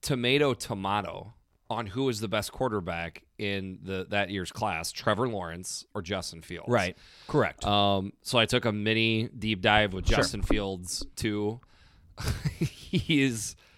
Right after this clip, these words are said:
Speaker 1: he's thoroughly, I, he's amazingly talented.
Speaker 2: Yes, he is.
Speaker 1: He, he is, he, like, okay, I remember reading a quote from a long time ago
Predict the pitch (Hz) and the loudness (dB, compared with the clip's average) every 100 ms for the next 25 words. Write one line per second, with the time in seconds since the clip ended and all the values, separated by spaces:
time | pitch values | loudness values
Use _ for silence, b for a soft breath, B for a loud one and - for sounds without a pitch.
0 | b b b _ _ _ - 170 - 165 | b b b _ _ _ 2 2 6 6
1 | 120 104 123 120 131 123 113 113 113 107 | 6 4 4 4 2 0 0 2 2 2
2 | 87 85 92 87 - - 139 160 - 139 | -6 -10 -10 -12 -16 0 6 6 6 0
3 | - - _ _ _ - 120 135 - 175 | 0 -8 _ _ _ -12 -8 -6 -2 4
4 | 180 147 120 104 92 - - _ _ _ | 6 6 4 0 -2 -4 -8 _ _ _
5 | _ _ _ - - 180 190 160 143 120 | _ _ _ -16 -6 -4 -2 4 4 4
6 | 131 - 107 120 131 135 131 117 120 117 | 2 2 4 4 4 0 0 0 0 0
7 | 107 95 _ _ _ _ _ _ - - | -2 -10 _ _ _ _ _ _ -6 0
8 | 131 123 107 117 104 104 104 113 104 98 | 2 2 2 -4 -2 -2 -2 -2 -2 -4
9 | 95 90 90 | -6 -6 -8